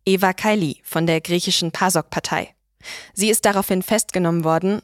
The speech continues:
Jetzt sitzen sie und drei weitere Verdächtige in U-Haft.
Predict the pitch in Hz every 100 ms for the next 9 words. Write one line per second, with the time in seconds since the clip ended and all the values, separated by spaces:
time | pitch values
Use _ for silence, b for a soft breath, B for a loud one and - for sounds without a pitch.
0 | - 185 208 - - 202 - 185 170 214
1 | 247 - 214 240 - 202 196 175 175 -
2 | 190 170 170 160 - 170 170 - 190 -
3 | 156 156 143 - -